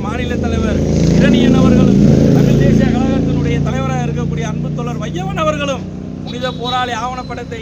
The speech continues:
எடுத்த தமிழ் புர-, சிலம்பரசன் அவர்களும், நம்மளோடு எப்போதுமே தோளுண்டு தமிழ் தேசியவாதி மாமா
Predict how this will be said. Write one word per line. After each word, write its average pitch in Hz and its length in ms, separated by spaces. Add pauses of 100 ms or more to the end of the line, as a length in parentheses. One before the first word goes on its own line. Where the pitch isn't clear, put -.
எடுத்த 226 300 (380)
தமிழ் 254 260
புர-, 233 240 (280)
சிலம்பரசன் 262 540
அவர்களும், 247 380 (920)
நம்மளோடு 240 440
எப்போதுமே 269 460
தோளுண்டு 240 380 (440)
தமிழ் - 280
தேசியவாதி 214 600 (800)
மாமா 220 240